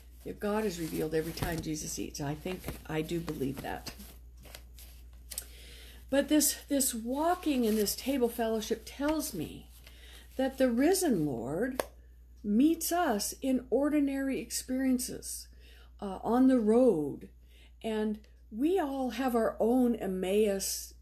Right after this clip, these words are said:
journeys. These, these people who were, wanted to be believers, but didn't,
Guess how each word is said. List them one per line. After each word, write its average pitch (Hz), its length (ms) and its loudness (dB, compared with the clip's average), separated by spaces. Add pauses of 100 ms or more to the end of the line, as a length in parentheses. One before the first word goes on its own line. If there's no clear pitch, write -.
journeys. 220 720 0 (600)
These, 302 560 2
these 277 340 -2
people 214 540 -2
who 214 340 -2
were, 214 240 -2 (240)
wanted 269 380 0
to 202 100 0
be 185 180 -6
believers, 156 680 -4 (760)
but 214 320 0 (340)
didn't, 262 460 4